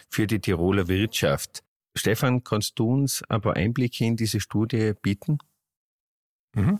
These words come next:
Speaker 2: ja, gerne. Äh, ja, wie ich zuerst gesagt habe, wirtschaftliche Aktivität, in der, bei der Studie war es in die andere Richtung.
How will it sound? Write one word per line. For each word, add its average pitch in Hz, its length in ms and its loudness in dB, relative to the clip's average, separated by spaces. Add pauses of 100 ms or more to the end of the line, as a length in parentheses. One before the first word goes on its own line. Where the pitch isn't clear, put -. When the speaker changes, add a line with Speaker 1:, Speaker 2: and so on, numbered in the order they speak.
(140)
Speaker 2:
ja, 135 140 4
gerne. 151 500 2 (340)
Äh, 131 220 2
ja, 139 180 4
wie 113 120 4
ich 107 100 -2
zuerst 117 240 0
gesagt 127 240 -2
habe, 131 180 0
wirtschaftliche 120 460 0
Aktivität, 104 840 0
in 127 160 2
der, 113 140 2
bei 110 140 2
der 110 60 2
Studie 120 380 0
war 110 140 4
es - 260 -2
in 127 120 2
die 117 80 2
andere 120 300 4
Richtung. 147 580 0